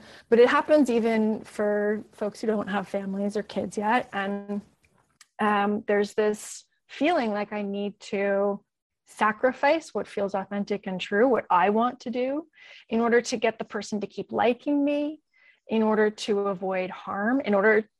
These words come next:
maybe they've given an ultimatum and said, "If you don't, you know, do a threesome with me, I'm gonna break up with you," right? Which happens.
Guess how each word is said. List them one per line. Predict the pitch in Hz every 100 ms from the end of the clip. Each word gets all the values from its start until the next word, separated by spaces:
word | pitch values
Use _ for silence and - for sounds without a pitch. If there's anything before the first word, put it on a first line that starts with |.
| -
maybe | 226 226 262
they've | 262 240
given | 240 240
an | 233
ultimatum | 208 214 220 196 285 180 151 -
and | 190
said, | 208 190
"If | 208 196
you | 202
don't, | 226 233 - _ _ _ _ _
you | 220
know, | 208 196 - - _ _ _ 185
do | 240 220
a |
threesome | 202 294 339 240 208
with | 208
me, | -
I'm | 202
gonna | 214 214
break | 214 208
up | 330 359
with | - 262
you," | - - 208 _ _ - - - _ _ -
right? | 208 240 -
Which | 220
happens. | - 349 - 135 -